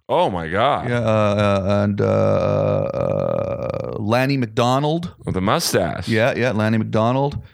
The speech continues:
Speaker 2: and, uh, and Tiger Williams and, and, uh,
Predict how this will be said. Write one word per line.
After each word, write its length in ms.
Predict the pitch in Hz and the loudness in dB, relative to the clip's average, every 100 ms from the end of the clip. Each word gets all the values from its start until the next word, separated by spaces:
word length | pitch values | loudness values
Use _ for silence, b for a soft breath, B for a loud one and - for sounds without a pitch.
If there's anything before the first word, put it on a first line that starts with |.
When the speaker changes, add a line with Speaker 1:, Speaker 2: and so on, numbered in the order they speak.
| B B - | B B -6
Speaker 2:
and, 420 | 104 101 104 101 | -2 0 0 0
uh, 360 | 104 101 101 101 - - _ - - _ _ | 2 2 2 -2 -6 -14 _ -20 -20 _ _
and 200 | 113 107 - - | -4 -4 -6 -4
Tiger 260 | 113 104 | -2 0
Williams 480 | 107 139 143 135 123 | 0 2 2 0 0
and, 140 | 120 107 b b b _ | -2 -4 b b b _
and, 280 | 107 107 104 | -2 -2 0
uh, 440 | 110 107 107 101 | 2 2 2 0